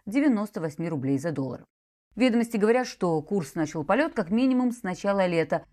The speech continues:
но пока он не достиг ста рублей за доллар, власти фактически бездействовали, по крайней мере, не анонсировали серьезных мер. И только четырнадцатого августа, когда курс ушел за сто один рубль за доллар,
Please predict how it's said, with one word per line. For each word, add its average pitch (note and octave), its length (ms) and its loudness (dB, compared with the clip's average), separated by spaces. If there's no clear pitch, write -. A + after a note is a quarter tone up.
но C4+ 260 4
пока A#3 400 2
он G3 160 0
не F3+ 100 -4
достиг F3 380 -6
ста F#3 260 2
рублей D3+ 320 0
за D3 140 0
доллар, C#4+ 300 2
власти G#3 340 -2
фактически F#3 800 -6
бездействовали, D#3 880 -2
по D3+ 100 -6
крайней D#3 280 2
мере, G3+ 240 0
не F3+ 200 -2
анонсировали G3 680 0
серьезных D3+ 560 -4
мер. D3+ 200 -2
И G#3+ 80 -2
только C4 420 2
четырнадцатого B3 600 0
августа, C#3 420 -4
когда E3+ 260 0
курс D4 340 -2
ушел A3 360 0
за E3+ 180 0
сто E3 380 -4
один D#3 440 2
рубль C#3+ 300 -2
за C#3 120 -4
доллар, D4 340 0